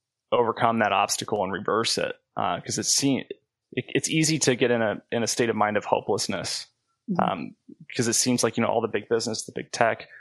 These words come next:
Speaker 1: the big government, it seems like we have all these tremendous forces
Speaker 2: Mm-hmm.
Speaker 1: that are constantly sort of eroding freedom, like the ocean against a stone.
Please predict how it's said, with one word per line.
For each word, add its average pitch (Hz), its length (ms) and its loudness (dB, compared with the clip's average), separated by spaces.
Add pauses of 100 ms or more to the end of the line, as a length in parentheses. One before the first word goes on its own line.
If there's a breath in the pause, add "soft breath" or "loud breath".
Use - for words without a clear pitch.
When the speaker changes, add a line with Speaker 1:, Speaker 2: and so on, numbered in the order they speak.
(180 loud breath)
Speaker 1:
the - 60 -10
big 104 200 0
government, 113 480 2
it - 80 -4
seems 123 320 0
like 113 260 -2
we 113 80 -2
have 104 80 0
all 107 100 -2
these 104 160 -8
tremendous 107 380 -4
forces 110 720 0 (400)
Speaker 2:
Mm-hmm. 180 120 0
Speaker 1:
that 107 380 2
are 101 380 0 (100)
constantly 113 500 0
sort 113 200 0
of 110 80 -2
eroding 110 640 2
freedom, 120 360 -2
like 104 160 0
the 101 140 0
ocean 107 260 2
against 104 340 -2
a - 40 -4
stone. 107 460 0